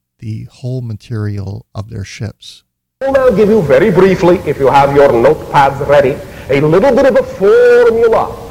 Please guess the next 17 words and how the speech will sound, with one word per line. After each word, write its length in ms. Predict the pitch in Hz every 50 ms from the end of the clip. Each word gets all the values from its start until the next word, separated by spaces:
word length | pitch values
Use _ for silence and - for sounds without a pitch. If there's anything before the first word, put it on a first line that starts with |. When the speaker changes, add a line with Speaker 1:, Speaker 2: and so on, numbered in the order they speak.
| - - - - - - -
Speaker 2:
This 300 | 135 143 208 269 - -
will 260 | 175 240 262 262 269 208
describe 840 | 285 - - - - 214 208 208 208 208 214 226 233 247 240 220 202
the 380 | 233 - - - - 175 160
idea 600 | 147 151 190 202 233 233 214 175 208 214 208 - - - - - - - -
that 220 | 156 151 135 147
you 120 | 165 202 226
would 220 | 247 269 220 180
call 360 | - - 208 220 220 226 226 185
the 200 | 160 170 151 127
hull 960 | - - - - - 185 196 208 214 214 208 202 208 208 214 208 202 208 - - - -
material 800 | 165 180 180 180 - 208 214 226 220 202 185 160 139 117 120 110 - - - -
of 160 | 156 151 131
a 120 | 151 147 131
very 680 | 127 123 131 131 151 160 175 185 185 190 190 196 202 196 - - 139 139 131 -
basic 680 | 185 190 196 208 196 - - 196 190 180 - - -
spacecraft. 800 | - - - - 175 165 170 - - - - 170 143 110 - -